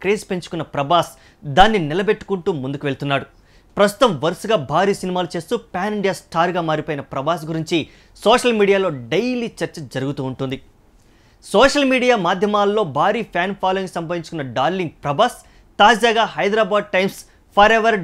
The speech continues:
Desirable Men జాబితాలో చోటు సంపాదించుకున్నాడు. Times of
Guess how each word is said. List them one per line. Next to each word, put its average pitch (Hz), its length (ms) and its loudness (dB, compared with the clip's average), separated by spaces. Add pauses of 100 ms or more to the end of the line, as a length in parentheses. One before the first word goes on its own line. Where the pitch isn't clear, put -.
Desirable 175 560 -2
Men 165 180 -2
జాబితాలో 156 480 -2 (160)
చోటు 165 180 -4
సంపాదించుకున్నాడు. 147 760 -2 (160)
Times 254 260 4 (100)
of 233 80 -2